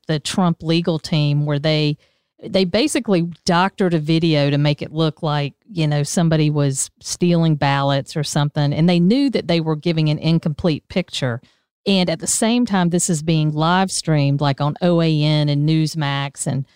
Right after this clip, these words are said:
the, the president is tweeting about it.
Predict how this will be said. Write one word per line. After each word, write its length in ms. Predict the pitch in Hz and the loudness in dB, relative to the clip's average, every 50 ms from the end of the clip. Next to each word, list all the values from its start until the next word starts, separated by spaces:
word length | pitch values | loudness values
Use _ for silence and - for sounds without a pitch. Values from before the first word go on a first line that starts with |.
| _ _ _ _ _ _ - | _ _ _ _ _ _ -4
the, 200 | 175 170 - 135 | -4 -4 -4 -4
the 100 | 170 175 | -8 -8
president 640 | - - - 214 202 190 180 175 170 165 160 156 - | -6 -2 0 0 0 2 0 0 0 0 0 -2 -2
is 220 | 156 147 - - | -6 -6 -8 -8
tweeting 480 | - - - 226 208 208 196 196 190 175 | -8 -4 -2 0 0 2 2 2 2 2
about 300 | 165 160 156 147 143 139 | 0 0 0 0 0 0
it. 160 | 139 139 - | -2 -4 -6